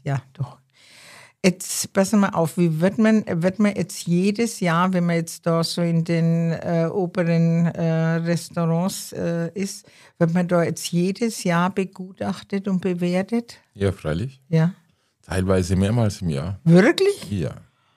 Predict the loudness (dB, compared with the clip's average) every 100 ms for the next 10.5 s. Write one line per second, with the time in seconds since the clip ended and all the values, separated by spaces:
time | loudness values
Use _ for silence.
0 | _ 2 2 4 2 2 -2 -2 2 4
1 | 6 4 4 2 2 2 4 4 6 6
2 | 4 4 4 4 2 0 2 2 0 -4
3 | -4 -8 -2 0 2 4 4 2 -2 -6
4 | -6 -8 -4 -4 -6 _ _ _ _ _
5 | _ _ _ _ -20 _ -12 -2 2 4
6 | 2 0 -6 -12 _ _ -6 2 4 4
7 | 2 0 0 -2 -4 -2 -2 -2 0 2
8 | 4 2 -2 -2 -2 0 2 4 4 2
9 | 2 0 4 4 2 0 0 0 -2 -2
10 | -2 2 2 2 -2